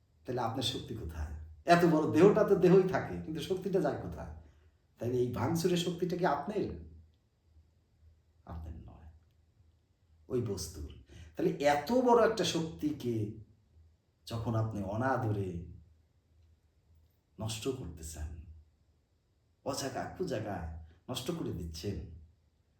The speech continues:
তার পরিণাম ভয়াবহ কিছু হবে না?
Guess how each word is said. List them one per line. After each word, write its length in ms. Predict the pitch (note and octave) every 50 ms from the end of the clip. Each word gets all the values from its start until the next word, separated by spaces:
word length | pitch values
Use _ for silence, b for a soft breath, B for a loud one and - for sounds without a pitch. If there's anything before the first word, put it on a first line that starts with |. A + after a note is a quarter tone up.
| _ _ _ _ _ _ _ _ _ _ _ _ _ _
তার 220 | - F2 E2+ D#2+
পরিণাম 680 | E2+ F#2+ F2+ F#2 F2+ F2+ F#2+ F#2 F2+ E2+ E2+ E2 E2 E2 - - - _ _ _ _ _ _ _ _ _ _ _ _ _
ভয়াবহ 400 | - F2+ F#2 F#2 F2+ F#2+ G#2 G2+
কিছু 180 | - - - G2
হবে 260 | G2+ - E2+ E2 G2+
না? 140 | G#2 - -